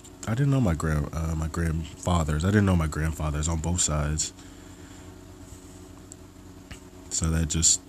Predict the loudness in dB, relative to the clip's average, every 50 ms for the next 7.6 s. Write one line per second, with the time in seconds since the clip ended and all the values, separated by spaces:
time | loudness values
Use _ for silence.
0 | 0 2 2 4 4 2 2 2 4 4 4 6 6 4 6 6 6 6 6 4
1 | 4 2 0 -2 -8 -16 -18 -18 -18 -18 -18 -18 -16 -16 -16 -16 -16 -16 -16 -16
2 | -18 -18 -16 -16 -16 -16 -16 -16 -16 -18 -18 -18 -18 -18 -18 -18 -18 -20 -20 -20
3 | -20 -20 -18 -18 -18 -18 -8 -4 -2 -2 0 4 4 4 6 6 4 4 6 6
4 | 6 6 6 4 4 4 2 2 2 2 2 4 4 4 4 2 2 2 0 0
5 | -2 -6 -10 -14 -16 -8 -2 0 2 4 4 4 4 4 6 6 6 6 6 6
6 | 4 4 2 0 -4 -8 -6 -2 0 2 2 2 2 2 0 0 0 2 2 2
7 | 2 2 2 0 0 0 0 -2 -2 -4 -6 -8